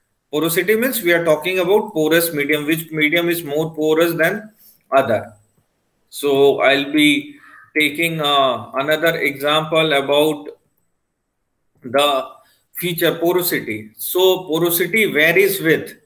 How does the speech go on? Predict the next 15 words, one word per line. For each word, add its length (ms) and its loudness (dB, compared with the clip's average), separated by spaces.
amount 560 0
of 180 2
sediment. 600 -8
It 360 -4
varies 400 0
with 200 -4
the 100 -2
amount 360 -4
of 160 -2
sediment. 480 -4
That 260 0
means 340 -2
the 160 0
more 380 0
sediment 760 -2